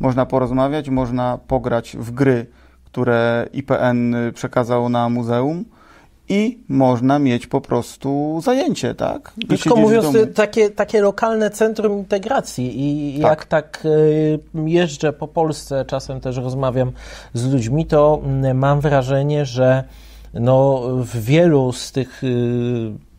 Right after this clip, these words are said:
Speaker 2: mamy chyba dwa i pół tysiąca gmin w Polsce, wielu gminom, wiele gmin o tym marzy, wielu gminom by się to bardzo przydało, a nie ma. Po prostu nie ma, bo nie ma chęci, nie ma inicjatywy, nie ma pieniędzy.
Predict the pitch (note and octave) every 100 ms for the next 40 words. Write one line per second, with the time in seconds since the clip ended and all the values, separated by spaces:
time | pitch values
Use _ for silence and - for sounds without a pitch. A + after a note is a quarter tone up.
0 | - A2+ A2+ G#2+ G#2+ A#2+ A2 G#2+ A#2 A#2
1 | A#2 A2 A#2+ A#2+ A2+ G#2+ G#2 G#2 G2+ -
2 | G#2+ G2+ - A#2+ B2+ A#2+ A#2+ A#2 A2+ A2
3 | A#2 B2 - - - - A#2 A2+ G#2+ A2+
4 | A2+ A2 A2 A2+ A2 G#2 A2 A2 G#2+ G#2
5 | A2 A2 G#2+ G#2 - G2 G#2+ B2 C3 A#2+
6 | A#2+ - B2+ A2+ G#2+ G2+ G#2+ D3+ - -
7 | - _ A2 A#2+ B2+ A2+ F2+ E2+ _ G#2
8 | F2+ B2 - - G#2+ F#2 - C3 D#3+ E3+
9 | D#3+ B2+ A#2 - A#2+ A#2 A2+ G#2+ G#2 G2
10 | - - - - D#3+ E3+ D#3 - F3+ E3
11 | C3+ B2+ A#2+ A2+ A2+ G#2 D#3+ D3+ D3+ D3+
12 | D3+ D3+ _ E4+ C3+ - F2+ G2 A#2+ A2+
13 | A2+